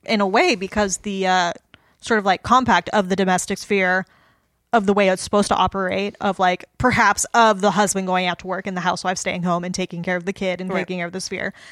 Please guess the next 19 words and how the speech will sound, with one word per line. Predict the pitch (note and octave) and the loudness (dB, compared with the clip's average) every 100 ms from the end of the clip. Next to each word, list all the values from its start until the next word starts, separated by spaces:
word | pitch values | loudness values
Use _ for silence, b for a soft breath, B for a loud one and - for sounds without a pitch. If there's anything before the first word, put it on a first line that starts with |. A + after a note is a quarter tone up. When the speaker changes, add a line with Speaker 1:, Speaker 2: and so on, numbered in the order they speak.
| - | -4
Speaker 1:
like, | G#3+ G3+ F#3 | -2 -2 0
that | G3+ F#3+ | 0 0
gets | G#3 - - - | -2 -4 -6 -6
disrupted | A3 G3 A3 G3 G3+ G3+ - _ _ | -6 0 0 2 -2 -4 -8 _ _
either | - G#3+ G#3 G3+ | -8 -4 -2 0
by | F#3+ F3+ F#3 F3+ F3+ F3 F#3 F#3 | 2 6 6 6 6 4 0 2
her | A3 F#3+ F3+ F3 F3+ F3+ b b - | 2 4 4 2 0 -2 b b 0
having | B3 G#3+ G3+ | 2 4 2
an | A3 | 2
affair, | F#3+ - A3+ G3+ F#3+ - | 2 4 4 6 4 4
oh | G#3 | 4
God, | G3 F3+ F3+ F3+ - B | 4 4 4 2 -2 B
Speaker 2:
Yeah. | G#3+ C#3+ - | 2 2 4
Speaker 1:
or | C4 B3+ A#3+ | 6 6 6
by | G3+ F#3+ F3+ G3 | 4 4 4 0
him | A#3 G#3+ F#3+ | 0 0 0
being | G3 F#3 F3+ F#3 G3 _ _ _ _ _ - | -2 -2 -4 -8 -14 _ _ _ _ _ 0
an | A3+ | 4
abuser | G#3+ C#4+ F#4 A#3 G3+ - A#3+ | 6 6 6 4 0 0 0